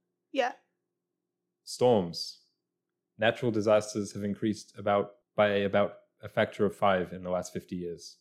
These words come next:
Speaker 1: Mm.
Speaker 2: This one's a bit messy. I was trying to find a quote on this, but all I could find was projections.
Speaker 1: Yeah.
Speaker 2: Like, "Oh, storms could get this bad, droughts could get this bad in the next few decades."
Speaker 1: Mm-hmm.
Speaker 2: And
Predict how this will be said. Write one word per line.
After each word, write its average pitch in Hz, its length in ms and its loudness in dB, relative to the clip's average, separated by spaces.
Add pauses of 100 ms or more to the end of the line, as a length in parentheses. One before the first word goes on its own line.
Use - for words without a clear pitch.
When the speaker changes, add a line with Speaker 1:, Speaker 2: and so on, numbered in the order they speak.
Speaker 1:
Mm. 269 200 -8 (520)
Speaker 2:
This 170 140 2
one's 196 220 4
a 143 40 2
bit 127 260 2 (340)
messy. 104 460 0
I 90 60 0
was 98 100 0
trying 131 200 -2
to 139 60 -2
find 127 200 0
a 101 40 2
quote - 260 0
on 95 140 -2
this, - 400 -8 (320)
but 120 80 4
all 120 80 10
I 123 40 6
could 117 160 -2
find 107 180 0
was 98 140 -2
projections. 101 840 -6 (120)
Speaker 1:
Yeah. 262 300 2 (500)
Speaker 2:
Like, 95 320 0
"Oh, 120 360 2
storms 117 400 -6
could 113 240 -8
get 117 200 -6
this 117 180 -6
bad, 92 260 -6
droughts 101 280 -2
could 104 180 -10
get 98 160 -2
this 104 160 -2
bad 95 220 -2
in 92 80 -8
the 95 60 -10
next 98 220 -10
few 101 100 -8
decades." 98 480 -4
Speaker 1:
Mm-hmm. 277 120 2
Speaker 2:
And 254 200 -4